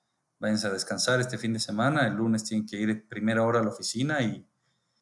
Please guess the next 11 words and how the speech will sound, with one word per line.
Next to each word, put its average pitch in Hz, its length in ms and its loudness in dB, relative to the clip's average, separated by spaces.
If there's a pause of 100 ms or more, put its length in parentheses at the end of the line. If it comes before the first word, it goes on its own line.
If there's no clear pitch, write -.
(120)
y 131 60 4
decir 147 360 6
que 127 220 6
gracias, - 760 4
hasta - 200 0
aquí - 180 0
llegamos, 139 500 6
despedir 113 420 2
a 127 120 2
todos 143 480 6
y 92 300 -8